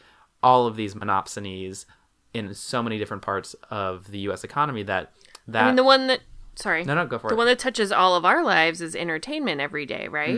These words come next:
Speaker 1: Mm-hmm.
Speaker 2: So, like, who, like, um, Disney owns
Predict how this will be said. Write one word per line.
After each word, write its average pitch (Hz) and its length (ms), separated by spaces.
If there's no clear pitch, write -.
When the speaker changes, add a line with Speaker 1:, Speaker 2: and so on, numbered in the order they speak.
Speaker 1:
Mm-hmm. 131 80
Speaker 2:
So, 180 200
like, 175 340
who, 285 380
like, 208 280
um, 190 380
Disney 254 640
owns 202 680